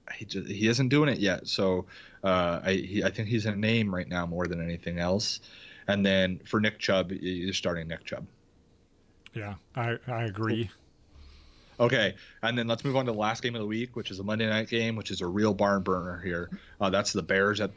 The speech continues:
Speaker 1: the team in Washington, right? The Bears, uh, I'm not starting Mitchell Trubisky. He's n-, he's underperformed completely.
Speaker 2: Yeah,
Speaker 1: Are you
Speaker 2: start
Speaker 1: starting
Speaker 2: Montgomery, start,
Speaker 1: Okay.
Speaker 2: uh, Allen Robinson.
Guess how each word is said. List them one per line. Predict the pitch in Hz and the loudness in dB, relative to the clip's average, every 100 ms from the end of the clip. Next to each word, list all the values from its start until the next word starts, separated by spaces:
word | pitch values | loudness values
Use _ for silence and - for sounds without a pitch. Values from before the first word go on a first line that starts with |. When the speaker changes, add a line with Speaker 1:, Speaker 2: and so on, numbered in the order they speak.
| 92 | -8
Speaker 1:
the | 92 87 87 87 | -6 -4 -4 -6
team | - 95 | -4 -2
in | 87 | 0
Washington, | 90 87 85 82 78 | 0 0 -4 -6 -6
right? | 82 92 - - - - - _ _ - | -4 -4 -8 -20 -20 -20 -20 _ _ -4
The | 120 | 0
Bears, | 151 156 156 151 - - - - - | 4 6 6 4 -2 -6 -12 -18 -10
uh, | - - - | -6 -6 -4
I'm | 95 98 | -4 -2
not | 101 107 | -2 -2
starting | - 113 107 | -2 -2 0
Mitchell | 104 110 98 | -2 -4 -6
Trubisky. | 95 95 - - 92 92 - | -2 -2 -2 -2 -2 -4 -8
He's | - 90 - - _ _ 104 | -6 -6 -6 -10 _ _ -4
n-, | 98 - | -2 0
he's | 104 95 | 0 2
underperformed | 95 92 95 101 90 - | 2 0 -2 -2 -2 -4
completely. | 87 90 87 90 85 87 87 - - - - - - - - - | -6 -4 -2 0 0 -2 -2 -6 -18 -20 -20 -20 -20 -20 -12 -2
Speaker 2:
Yeah, | 123 | 0
Speaker 1:
Are | |
you | 117 | 0
Speaker 2:
start | - - 143 | 0 6 6
Speaker 1:
starting | 165 127 139 | 6 6 6
Speaker 2:
Montgomery, | 143 120 127 135 135 135 135 | 6 4 2 4 2 2 2
start, | - - - 120 120 120 120 | -2 -4 2 4 4 2 0
Speaker 1:
Okay. | 127 101 113 - | 0 0 0 -2
Speaker 2:
uh, | 117 110 110 107 107 104 - | 0 2 2 2 0 -2 -2
Allen | 123 123 113 110 | 0 2 2 2
Robinson. | 110 123 139 - 160 170 | 2 4 0 0 -2 -2